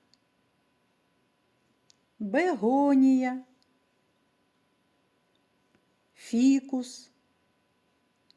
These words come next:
сансев'єрія, кактус, фіалка. Малята, відгадайте загадку. Лист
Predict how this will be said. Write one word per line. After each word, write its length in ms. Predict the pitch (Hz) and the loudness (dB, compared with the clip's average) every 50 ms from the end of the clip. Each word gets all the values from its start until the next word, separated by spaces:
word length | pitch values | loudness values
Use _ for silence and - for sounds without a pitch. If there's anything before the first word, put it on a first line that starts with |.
| _ _ _ _ _ _ _ _ _ _ | _ _ _ _ _ _ _ _ _ _
сансев'єрія, 1600 | - - - - 233 294 349 427 - - - 254 226 190 202 185 190 196 226 262 277 294 294 269 269 262 254 254 247 254 254 254 - _ _ _ _ _ _ _ _ _ _ - - _ _ _ _ _ _ _ _ _ _ _ _ _ _ _ _ _ _ _ _ _ _ _ _ _ _ | -18 -14 -8 -4 -2 -2 -2 -4 -6 -8 -6 -4 -4 -4 -6 -8 -6 -4 -2 0 0 0 0 0 0 -2 -2 -2 -4 -6 -6 -10 -14 _ _ _ _ _ _ _ _ _ _ -20 -20 _ _ _ _ _ _ _ _ _ _ _ _ _ _ _ _ _ _ _ _ _ _ _ _ _ _
кактус, 880 | _ - 220 226 233 240 247 262 262 - - 262 247 240 - - - - _ _ _ _ _ _ _ _ _ _ _ _ _ _ _ _ _ _ _ _ _ _ _ _ _ _ _ _ _ _ _ _ _ _ _ _ _ _ _ _ _ _ _ _ _ _ | _ -8 -6 -4 -2 -2 -2 -4 -6 -10 -10 -10 -10 -10 -10 -16 -20 -20 _ _ _ _ _ _ _ _ _ _ _ _ _ _ _ _ _ _ _ _ _ _ _ _ _ _ _ _ _ _ _ _ _ _ _ _ _ _ _ _ _ _ _ _ _ _
фіалка. 1000 | - - - 311 311 294 240 220 214 214 214 214 220 214 - - 220 220 220 220 - - _ _ _ _ _ _ _ _ _ _ _ _ _ _ _ _ _ _ _ _ _ _ _ _ _ _ _ _ _ _ _ _ _ _ _ _ _ _ - | -16 -8 -4 -2 0 0 0 0 -2 -2 -4 -4 -6 -8 -8 -10 -10 -8 -8 -10 -14 -20 _ _ _ _ _ _ _ _ _ _ _ _ _ _ _ _ _ _ _ _ _ _ _ _ _ _ _ _ _ _ _ _ _ _ _ _ _ _ -4
Малята, 440 | 294 285 302 311 330 330 320 320 294 | -2 0 0 2 2 0 0 0 -2
відгадайте 640 | 269 302 269 285 285 311 311 453 539 508 508 349 254 | -2 0 -2 0 0 0 0 0 -2 -2 0 -2 -2
загадку. 680 | 214 240 233 220 214 196 208 208 - - 214 202 208 - - _ _ - - - - - _ - | 0 0 -2 -2 -2 -4 -6 -8 -10 -10 -10 -10 -12 -12 -20 _ _ -20 -20 -20 -20 -20 _ -8
Лист 480 | 240 240 262 320 330 277 254 - - | -6 -2 0 0 0 0 -2 -6 -12